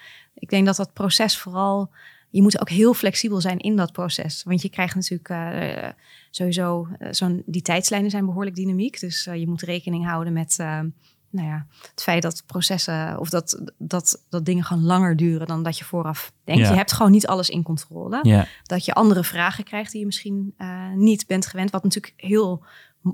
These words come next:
Speaker 1: mooi is, om dus ook daardoor weer getriggerd te worden om opnieuw te kijken naar, naar de business en de toekomst.
Speaker 2: Vond je het spannend?
Speaker 1: Ja, absoluut. Maar ik denk met name ook de combinatie van,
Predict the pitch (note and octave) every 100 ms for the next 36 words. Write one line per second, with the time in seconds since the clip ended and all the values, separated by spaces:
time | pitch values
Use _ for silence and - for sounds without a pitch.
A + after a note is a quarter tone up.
0 | - F3+ F#3+ A3+ G#3+ E3 B3 - F#3+ F3
1 | - - F3+ E3 F3+ A#3 F#3+ F3 E3 F3+
2 | - - A3 G#3+ F3+ E3 E3 E3 F3 F3
3 | F#3+ F#3 F3+ - E3+ E3+ F3 E3 E3 E3+
4 | - _ _ _ - E3+ E3 F3 F3 E3+
5 | F3 E3 E4 - D#3+ - - _ _ -
6 | - - D3 C#3 - D#3 B3 D4 - _
7 | _ _ _ - - - _ _ _ F3
8 | - - G#3+ G#3+ F#3+ G3 G3+ F#3+ F#3+ G#3
9 | C#4+ A3 F3 F3+ G3 G3 G3 G#3+ B3+ -
10 | D#3+ D#3 - F3+ F3